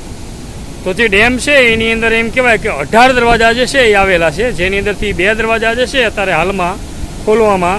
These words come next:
આવેલા છે. જે દરવાજો ખુલ્લો કરવામાં આવેલો છે એ જ દરવાજે આપણે અહીંયા ઊભા છીએ.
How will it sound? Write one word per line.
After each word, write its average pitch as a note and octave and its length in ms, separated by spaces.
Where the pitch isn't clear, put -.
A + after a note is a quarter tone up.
આવેલા D#3+ 400
છે. G#3+ 100
જે A3 200
દરવાજો C#4 280
ખુલ્લો B3+ 260
કરવામાં C#4 360
આવેલો C#4+ 220
છે D4+ 100
એ C4 60
જ A#3 80
દરવાજે B3 300
આપણે A3 240
અહીંયા G3+ 440
ઊભા F#3 260
છીએ. F#3+ 260